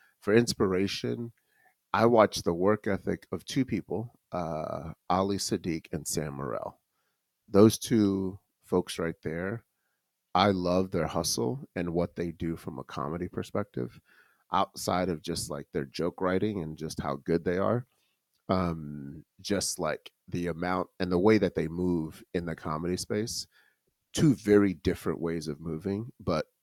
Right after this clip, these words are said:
both very, very inspiring. And then locally, man, I think there's just some comedians. Uh,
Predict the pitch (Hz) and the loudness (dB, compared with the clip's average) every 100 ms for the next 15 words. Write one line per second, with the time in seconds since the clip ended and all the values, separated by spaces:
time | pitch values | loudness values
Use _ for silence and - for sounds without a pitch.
0 | _ - 95 85 - _ - 92 82 78 | _ 0 2 2 -4 _ -6 -2 0 -2
1 | 78 71 71 - - 69 - - 98 _ | -4 -4 -6 -8 -4 -4 -4 -10 -16 _
2 | _ _ _ 95 131 85 98 - 80 78 | _ _ _ -2 -2 0 0 0 -4 -4
3 | 76 78 92 95 82 73 73 - 71 - | -6 -6 -6 -4 -6 -4 -6 -8 -10 -10
4 | - 82 85 76 80 - _ _ _ _ | -6 -6 -4 -8 -10 -14 _ _ _ _
5 | _ 78 76 73 - 50 58 | _ -8 -6 -6 -8 -6 -6